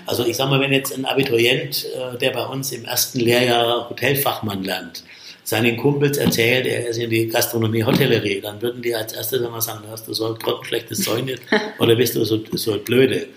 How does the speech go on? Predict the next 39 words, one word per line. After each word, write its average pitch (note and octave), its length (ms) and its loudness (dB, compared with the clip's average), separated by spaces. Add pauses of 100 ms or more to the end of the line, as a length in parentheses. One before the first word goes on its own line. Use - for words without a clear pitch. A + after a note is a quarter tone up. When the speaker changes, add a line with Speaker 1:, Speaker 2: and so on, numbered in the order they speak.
(220)
Speaker 1:
Wenn A#2 140 2
er A#2 80 2
sagt, A#2+ 220 0
er A#2 100 2
lernt A2+ 220 0
im A2 120 -4
Schindlauf, D3 460 2
dann G#2+ 140 -6
sagen G#2+ 180 -4
die, G2+ 140 -2
"Wow, A2+ 420 0 (600)
da - 100 -4
bist - 260 0
du - 80 2
durchgekommen, - 720 0
dich - 180 2
haben C3+ 140 2
die C3+ 100 2
genommen, C3+ 460 0
ich A2 180 -4
kenne B2+ 200 0
ein A#2 100 -2
paar, A#2 200 -2
die A2+ 120 -2
haben A2+ 120 -4
die A2 80 -2
nicht - 200 -4
genommen." G2 340 -4 (400)
Also A#2 280 0 (200)
diese A#2+ 240 2
Stolzkultur D3 720 2
ist A#2 140 -4
natürlich A#2 300 -4
jetzt A2+ 200 -2
nicht C#3 180 2
was, B2+ 200 0
was A#2 180 -8
mit A#2+ 160 -6
einer, A#2+ 480 2